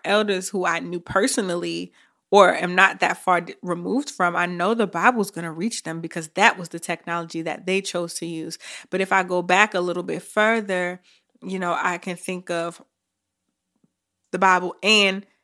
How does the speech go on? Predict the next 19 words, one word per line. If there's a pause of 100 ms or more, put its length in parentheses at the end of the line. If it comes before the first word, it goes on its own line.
(280)
my
ancestors
who
worked
roots, (960)
who (1700)
did
the, (340)
the
workings,
right? (100)
And
then
even
farther
back (800)
to (140)
my
ancestors,